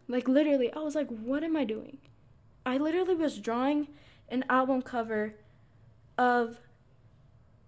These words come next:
some people that I was listening to. It was, like, so weird.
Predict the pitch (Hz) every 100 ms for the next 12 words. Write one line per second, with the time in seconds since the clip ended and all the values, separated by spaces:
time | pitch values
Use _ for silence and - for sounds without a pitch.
0 | _ - - - - - - - 311 320
1 | 277 381 370 226 214 240 - - - -
2 | - - 269 294 330 359 381 415 403 277
3 | 247 190 - - 302 339 349 320 349 339
4 | 269 - 311 302 330 359 277